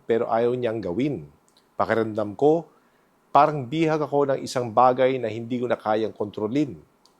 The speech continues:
na kahit gusto ko nang kalimutan at lumaya,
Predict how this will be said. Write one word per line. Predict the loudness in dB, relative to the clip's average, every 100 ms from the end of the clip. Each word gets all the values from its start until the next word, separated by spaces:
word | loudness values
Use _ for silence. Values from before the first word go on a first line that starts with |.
| -8
na | -6
kahit | 0 0 0
gusto | -4 -8 -4
ko | -2
nang | 0 -2 -6 _ _ -2
kalimutan | 0 0 -2 -2 2 2 2 -2
at | -6
lumaya, | -4 0 2 4 2